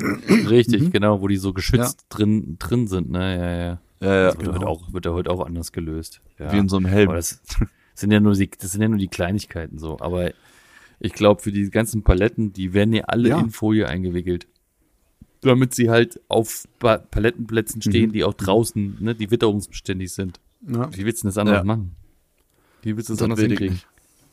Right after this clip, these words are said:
Speaker 1: So, und da ist ein riesengroßer Teil Kunststoff, der immer wieder,
Speaker 2: Ja.
Speaker 1: immer
Speaker 2: Zu,
Speaker 1: wieder
Speaker 2: zu Granulat
Speaker 1: da
Speaker 2: verarbeitet
Speaker 1: ist
Speaker 2: wird und
Speaker 1: und,
Speaker 2: dann bei
Speaker 1: äh,
Speaker 2: Wedi
Speaker 1: nicht,
Speaker 2: landet.
Speaker 1: nicht irgendwie geändert,
Speaker 2: <laughs>
Speaker 1: geändert wird.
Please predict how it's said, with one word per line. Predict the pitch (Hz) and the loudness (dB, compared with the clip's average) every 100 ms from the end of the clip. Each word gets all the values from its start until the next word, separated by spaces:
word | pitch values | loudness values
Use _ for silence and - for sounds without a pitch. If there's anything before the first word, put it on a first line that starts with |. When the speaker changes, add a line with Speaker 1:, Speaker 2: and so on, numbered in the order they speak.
| _ _ _ _ _ _ | _ _ _ _ _ _
Speaker 1:
So, | - 92 87 - | -8 -6 -6 -8
und | 85 87 - | -8 -8 0
da | 92 104 110 | 2 4 2
ist | - 95 - - | 0 -6 -6 -8
ein | 80 90 95 | -8 -6 -4
riesengroßer | 95 113 120 107 107 104 - 90 98 101 95 | -4 -4 -4 -2 -2 -2 -4 -4 -4 -2 -6
Teil | - 92 92 | -2 -2 -2
Kunststoff, | - 95 - - 87 - | -4 -6 -4 -6 -6 -8
der | - 85 85 - | -8 -4 -4 -2
immer | 107 104 101 95 92 90 | -2 0 0 -2 -2 -4
wieder, | 92 87 | -4 0
Speaker 2:
Ja. | 85 85 - _ _ _ - - - - - - - - - - - - - _ - | 0 -2 -8 _ _ _ -20 -20 -20 -20 -20 -20 -20 -20 -20 -20 -20 -20 -20 _ -2
Speaker 1:
immer | 127 | 2
Speaker 2:
Zu, | 110 | 2
Speaker 1:
wieder | 104 101 101 98 - - | 2 2 0 -2 -8 0
Speaker 2:
zu | - | 0
Granulat | 117 - 117 101 104 139 | 4 6 8 10 8 6
Speaker 1:
da | - | 4
Speaker 2:
verarbeitet | 131 131 123 117 107 87 | 4 4 2 2 0 2
Speaker 1:
ist | |
Speaker 2:
wird | 113 113 | 2 2
und | 92 | 0
Speaker 1:
und, | 101 113 | -2 2
Speaker 2:
dann | 107 | 2
bei | 104 107 | 6 6
Speaker 1:
äh, | |
Speaker 2:
Wedi | 98 104 | 6 6
Speaker 1:
nicht, | 104 | 6
Speaker 2:
landet. | 90 92 90 | 4 2 0
Speaker 1:
nicht | 82 | -4
irgendwie | 98 98 | -8 -8
geändert, | 92 87 95 90 - - 180 - - | -6 -4 -4 -6 -8 -2 -2 -2 -8
Speaker 2:
<laughs> | - - _ _ 143 | -8 -8 _ _ -8
Speaker 1:
geändert | - 151 92 90 | -4 -4 -4 -6
wird. | 90 | -8